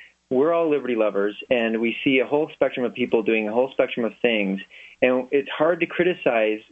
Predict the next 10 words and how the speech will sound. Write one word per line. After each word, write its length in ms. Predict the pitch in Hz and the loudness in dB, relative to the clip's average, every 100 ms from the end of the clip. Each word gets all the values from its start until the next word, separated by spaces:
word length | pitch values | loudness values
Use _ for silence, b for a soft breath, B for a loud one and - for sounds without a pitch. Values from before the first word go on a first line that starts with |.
| - | -4
people 300 | 143 147 139 | -2 0 0
who 160 | 139 127 | 0 2
have 200 | 127 113 | 2 0
really 580 | 113 127 147 143 139 - _ - | -2 0 2 0 -2 -6 _ -4
strong 300 | 139 127 127 | 0 0 0
motivations 680 | 123 120 110 - 113 110 - | 0 2 0 0 -2 -4 -2
to 80 | 120 | -2
achieve 320 | 104 123 107 | 0 0 0
liberty. 480 | 113 113 107 90 98 b b b _ - | 0 0 -2 -2 -8 b b b _ -2
But 360 | 127 135 131 | 2 2 0